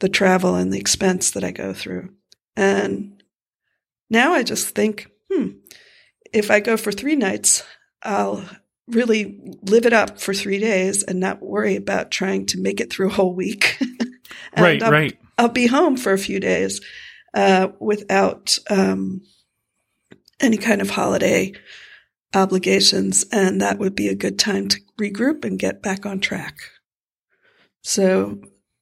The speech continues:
Speaker 1: now I know some people love to travel, you know, and s-, and be away for longer amounts of time. And in certain cases, I would do that myself, but I, I've really, like, cut down. It's the same with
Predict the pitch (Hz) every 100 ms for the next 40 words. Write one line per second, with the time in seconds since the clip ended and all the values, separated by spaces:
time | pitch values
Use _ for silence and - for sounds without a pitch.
0 | - 262 254 269 339 - 285 269 247 190
1 | 185 190 185 - 175 185 180 185 - -
2 | _ - 196 180 185 175 - - - -
3 | 98 98 95 92 95 92 95 - 90 90
4 | 90 151 - - - 196 196 190 190 _
5 | - _ _ - 214 214 208 277 233 -
6 | _ - 196 190 185 175 180 180 175 -
7 | 180 185 - - - 76 - - 80 -
8 | - _ _ _ _ _ _ _ _ -
9 | 196 196 196 - 202 196 208 220 226 214
10 | 196 202 - 214 - 196 202 202 202 202
11 | 254 - 277 285 247